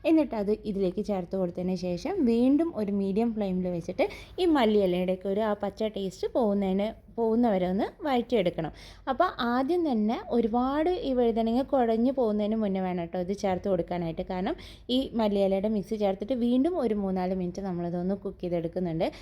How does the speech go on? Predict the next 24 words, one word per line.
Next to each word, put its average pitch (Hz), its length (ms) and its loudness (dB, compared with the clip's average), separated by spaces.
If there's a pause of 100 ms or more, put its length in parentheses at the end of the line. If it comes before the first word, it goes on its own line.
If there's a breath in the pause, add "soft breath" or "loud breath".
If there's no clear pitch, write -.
(120 loud breath)
ഇപ്പോൾ 294 200 0
കണ്ടോ, 196 240 2 (120)
ഈ - 100 4
ഒരു 302 200 2
പാകത്തിൽ 175 480 -6 (240)
ആയിട്ടുണ്ട്. 180 440 -4 (160)
ഇനി 339 180 2
ഒന്ന് 339 220 2
ഹൈ 240 100 4 (120)
ഫ്ലെയിമിൽ 214 360 0
വെച്ചിട്ട് 196 320 -6
നമുക്കിതൊന്ന് 196 580 -4
ഇങ്ങനെ 254 180 -2 (400 loud breath)
വെള്ളമയം 233 540 4
വല്ലതും 226 320 2
ഉണ്ടെങ്കിൽ 285 360 2
അതൊന്ന് 214 340 2
വറ്റിച്ചെടുക്കാം. 190 680 -2 (400 loud breath)
അപ്പോൾ 247 220 0
നമ്മൾ 214 160 4 (180)
ടേസ്റ്റി 311 380 2 (100)
ആയിട്ടുള്ള 196 300 0 (320)
ആ 196 140 0
വഴുതനങ്ങ 208 520 2